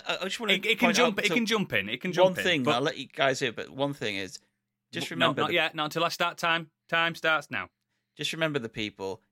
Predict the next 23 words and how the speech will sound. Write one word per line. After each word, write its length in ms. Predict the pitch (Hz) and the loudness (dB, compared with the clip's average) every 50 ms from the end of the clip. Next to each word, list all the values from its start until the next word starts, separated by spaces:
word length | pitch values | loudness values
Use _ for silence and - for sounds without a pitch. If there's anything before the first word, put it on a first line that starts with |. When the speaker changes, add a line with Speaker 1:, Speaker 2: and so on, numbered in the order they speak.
| _ - | _ -18
Speaker 1:
We 60 | - | -8
talk 200 | - 135 135 131 | -4 -4 -4 -4
about 160 | 131 127 113 | -4 -6 -8
the 40 | - | -8
quadrilogy 680 | - - 135 127 123 - 139 135 123 113 - - 98 | -8 -6 -6 -4 -4 -2 -4 -4 -4 -6 -10 -12 -10
here. 260 | 107 107 95 92 95 - - _ _ _ | -8 -6 -4 -4 -4 -6 -10 _ _ _
So 240 | _ - 127 120 - - _ - | _ -2 -2 -2 -2 -4 _ 0
let's 200 | 175 196 180 214 | 0 0 2 -2
Speaker 2:
Yeah. 40 | |
Speaker 1:
accept 480 | 196 - - - 170 123 - - - - - _ _ _ | -4 -4 0 2 4 4 4 2 -4 -12 -20 _ _ _
Gadget 260 | - 196 196 - 175 170 | -2 -2 0 0 -2 -2
is 80 | 190 | -2
completely 380 | - - 196 - - 262 226 196 | -6 -8 -10 -8 -8 -6 -4 0
right 180 | 208 240 240 | 0 0 0
about 200 | 151 139 135 - | 0 0 -2 -2
the 60 | - 120 | -2 -4
first 320 | - 123 113 107 - - | -2 -2 -2 -2 -2 -4
Matrix. 480 | 104 107 95 - - 98 - - - - _ _ _ _ - | -6 -6 -6 -4 -4 -6 -6 -6 -8 -14 _ _ _ _ -4
Now 100 | 185 202 | -2 0
let's 180 | 208 - - | 0 -2 -4
go 140 | - - 190 | -4 -6 -6
to 120 | 190 - - | -6 -6 -6
town 320 | - 175 143 139 131 131 | -2 0 0 0 -2 -4